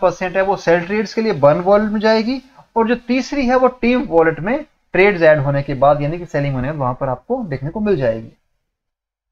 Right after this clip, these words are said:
इसकी सिक्योरिटी फीचर्स क्या हैं? No high severity issues है, no medium severity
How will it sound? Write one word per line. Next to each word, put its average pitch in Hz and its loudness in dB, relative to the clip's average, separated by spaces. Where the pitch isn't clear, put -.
इसकी 226 -2
सिक्योरिटी 269 0
फीचर्स 170 -2
क्या 135 2
हैं? 123 -6
No 185 4
high 196 2
severity 160 -2
issues 165 -6
है, 196 -2
no 208 0
medium 208 0
severity 180 -4